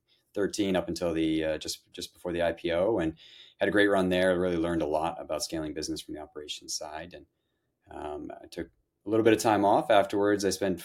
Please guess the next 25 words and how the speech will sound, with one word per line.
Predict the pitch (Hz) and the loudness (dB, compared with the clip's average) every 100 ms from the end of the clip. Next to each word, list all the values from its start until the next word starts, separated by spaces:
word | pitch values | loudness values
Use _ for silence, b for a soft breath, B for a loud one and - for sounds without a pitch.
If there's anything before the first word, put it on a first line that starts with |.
| - | -8
the | 95 | 2
last | 90 120 - | 4 4 2
four | 104 | 2
years | 87 85 82 | 2 2 -2
building, | 82 85 82 82 80 80 80 | -4 -4 -2 -4 -4 -4 -6
uh, | 82 76 | -6 -8
Carum | - 104 107 85 | -4 0 0 0
Health. | 78 76 78 127 _ b b b b _ | -4 -4 -4 -8 _ b b b b _
Uh, | - - - | -12 -10 -10
joined | - 82 78 | -6 -4 0
there | 80 | 0
as | 80 | 0
employee | 78 80 76 | -4 -4 -4
sixteen | - 80 - 78 78 78 | -4 -6 -8 -8 -6 -4
and | |
really | 78 78 | -4 -4
got | 78 | -6
to | - 78 | -6 -6
know | 76 78 | -4 -4
the | 76 73 - B B B B B | -4 -4 -8 B B B B B
Centers | - 120 98 | 0 2 4
of | 95 | 6
Excellence | 92 - 90 | 4 2 -2
platform, | - 90 85 - 85 85 82 82 82 | 0 0 0 -2 -2 0 0 0 -2
um, | 76 78 73 71 71 | -4 -6 -6 -6 -10